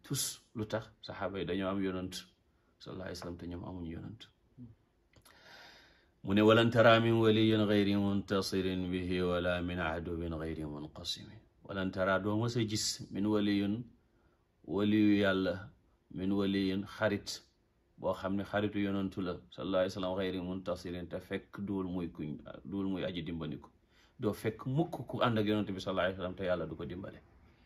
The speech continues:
Speaker 1: te du am victoire, te du am dimbal. "به"، ci sababu yonent bi nag.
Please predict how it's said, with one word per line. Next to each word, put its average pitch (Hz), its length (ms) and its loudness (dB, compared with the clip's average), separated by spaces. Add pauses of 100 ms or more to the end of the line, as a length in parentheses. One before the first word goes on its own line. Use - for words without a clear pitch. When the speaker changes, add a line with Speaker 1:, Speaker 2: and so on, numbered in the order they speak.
(120)
Speaker 1:
te 104 80 -2
du 95 80 0
am 95 140 0
victoire, - 460 -8 (600)
te 90 100 -4
du 92 100 0
am 92 160 -2
dimbal. - 280 -8 (920)
"به"، 90 680 0
ci 87 100 -10
sababu 82 300 -2
yonent 78 300 -2
bi 62 100 -14
nag. - 120 -14